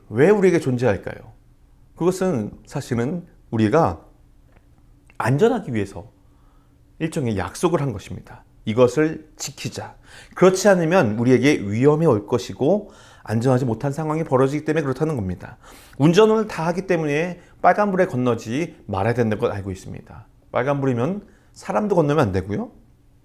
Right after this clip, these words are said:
차도 지나가면 안 됩니다. 또 차선이 그려져 있는 곳에서 점선으로 되어 있으면 우리는 들어오고 나가고 변경이 가능하지만 실선이 아닌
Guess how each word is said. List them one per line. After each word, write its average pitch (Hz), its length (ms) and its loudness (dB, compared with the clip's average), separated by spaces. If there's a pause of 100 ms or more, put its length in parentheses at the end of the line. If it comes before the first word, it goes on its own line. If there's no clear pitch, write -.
(100)
차도 196 260 -4
지나가면 113 380 -8
안 143 60 -10
됩니다. - 400 -18 (920)
또 123 440 -2 (680)
차선이 202 640 -2
그려져 127 300 2
있는 120 180 -2
곳에서 98 720 -4 (520)
점선으로 135 1040 -2
되어 110 220 4
있으면 117 240 -4
우리는 123 380 -4
들어오고 120 340 0
나가고 104 580 2 (260)
변경이 120 420 4
가능하지만 135 720 2 (480)
실선이 214 580 4
아닌 147 540 2